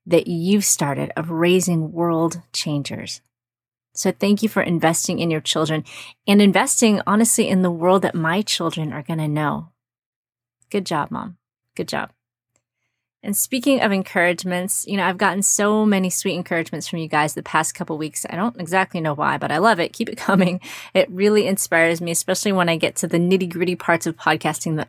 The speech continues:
aren't always all that much fun for me. It keeps me going and it inspires me. So I just wanna say thank you. And I particularly loved this review from the Kim family of four over on iTunes. And she says this, "After struggling for several months with a severe depression, God answered my prayers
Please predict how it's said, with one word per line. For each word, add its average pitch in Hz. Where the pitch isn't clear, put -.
aren't -
always 156
all 196
that 180
much 165
fun 160
for -
me. 156
It -
keeps -
me 190
going 156
and 151
it -
inspires 151
me. -
So -
I -
just 196
wanna 196
say 175
thank 160
you. 151
And 220
I 214
particularly 277
loved 214
this 214
review 185
from 175
the 170
Kim 202
family 180
of 170
four 170
over 165
on 165
iTunes. 147
And 160
she 196
says 165
this, -
"After 220
struggling 240
for 220
several 208
months 180
with 180
a 170
severe 185
depression, -
God 170
answered 196
my 185
prayers 156